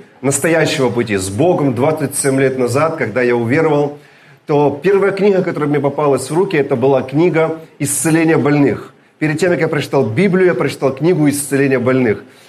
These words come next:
И это всё, что я понял, <laughs> э, в самом начале моей христианской жизни. Я понял, что вот какое христианство, знаете, и это здорово. Поэтому, э, я думаю, в этом нет ничего плохого, если новые люди, которые приходят к нам в церковь, мы их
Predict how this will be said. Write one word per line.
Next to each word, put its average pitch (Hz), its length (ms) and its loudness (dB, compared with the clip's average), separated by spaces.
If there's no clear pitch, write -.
И 160 60 0
это 202 240 2
всё, 226 240 0
что 220 180 0
я 175 120 4
понял, 202 420 2
<laughs> 170 380 -14
э, 123 600 0
в - 40 -20
самом 185 340 2
начале 185 380 0
моей 180 160 0
христианской 160 520 -2
жизни. 135 400 0
Я 139 160 0
понял, 180 460 2
что 151 200 -4
вот 143 460 0
какое 160 260 0
христианство, 135 680 -2
знаете, 143 420 0
и 120 40 0
это 147 220 -2
здорово. 110 680 0
Поэтому, 160 580 0
э, 113 180 0
я 139 160 2
думаю, 170 680 2
в 127 80 0
этом 175 240 2
нет 175 180 0
ничего 180 340 0
плохого, 160 460 0
если 135 220 0
новые 160 380 2
люди, 139 200 0
которые 127 280 -2
приходят 123 320 -4
к - 20 -8
нам 147 200 0
в 151 40 -4
церковь, 127 420 -2
мы 135 180 2
их 143 140 -4